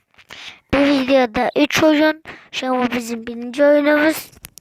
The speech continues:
Hemen ilk yarışımıza geçelim.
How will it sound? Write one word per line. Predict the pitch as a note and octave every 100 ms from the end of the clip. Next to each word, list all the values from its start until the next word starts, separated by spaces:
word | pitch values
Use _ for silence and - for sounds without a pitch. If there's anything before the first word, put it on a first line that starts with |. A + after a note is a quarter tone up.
| _ _ _ - - - _ _ _ _ _ _ _ - - -
Hemen | - B3+ B3 B3 -
ilk | C4 B3+ -
yarışımıza | C4+ A#3+ - B3+ A#3+ A#3
geçelim. | A3 G#3 - B3+ C4+